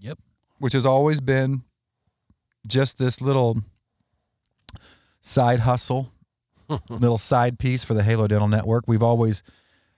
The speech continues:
Speaker 2: wanted Drilled to be this, the, uh,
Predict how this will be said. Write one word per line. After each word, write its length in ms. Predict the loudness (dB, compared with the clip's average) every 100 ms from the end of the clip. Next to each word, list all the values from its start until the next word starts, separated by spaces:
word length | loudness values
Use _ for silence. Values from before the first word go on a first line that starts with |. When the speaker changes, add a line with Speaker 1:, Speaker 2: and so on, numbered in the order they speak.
| _ _
Speaker 2:
wanted 400 | 2 4 2 0
Drilled 440 | 0 2 2 2 0
to 40 |
be 180 | 0 0
this, 240 | 0 -2
the, 280 | 0 0 2
uh, 480 | 2 0 0 0